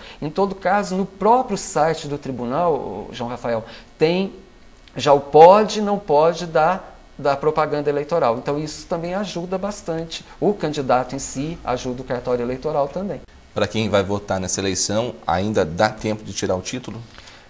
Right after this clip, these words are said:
Speaker 1: Não. Realmente tirar o título não, João Rafael. O título foi, o último dia foi no dia sete de maio. O que nós fazemos na, no cartório eleitoral é a segunda via. Então a segunda via pros eleitores de Andradas e de Bitura,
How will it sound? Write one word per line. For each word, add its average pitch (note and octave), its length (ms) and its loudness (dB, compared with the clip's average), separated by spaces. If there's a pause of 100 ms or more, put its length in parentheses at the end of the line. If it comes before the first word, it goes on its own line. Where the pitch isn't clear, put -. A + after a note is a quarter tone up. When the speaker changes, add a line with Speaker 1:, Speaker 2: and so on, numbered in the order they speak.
(140)
Speaker 1:
Não. G2+ 280 -2 (400)
Realmente C3 520 0
tirar C3+ 280 0
o C#3 60 2
título C3+ 420 -4
não, A2+ 360 -2
João A2+ 180 -6
Rafael. G#2+ 340 -4
O A#2+ 60 -10
título C3 340 -6
foi, B2+ 320 -4
o - 60 -10
último B2 300 -4
dia A#2+ 120 -4
foi A#2+ 140 -6
no A#2 80 -4
dia A#2 160 -4
sete A2 400 -2
de B2 80 -8
maio. A#2+ 320 -4 (260)
O G#2+ 80 -6
que D#3+ 120 -4
nós E3+ 280 0
fazemos C3 600 -2
na, D3 340 -2 (160)
no C#3 240 -2
cartório C3 360 0
eleitoral A#2 380 0
é C#3+ 80 0
a E3 60 -4
segunda F#3 560 -4
via. G#2+ 400 -6 (320)
Então D3+ 160 4
a E3 60 8
segunda E3+ 340 0
via C#3+ 220 0
pros C3+ 240 -4
eleitores C3 400 0
de C3+ 80 0
Andradas A#2+ 500 0
e A#2+ 80 -6
de A2+ 140 -6
Bitura, B2 500 -2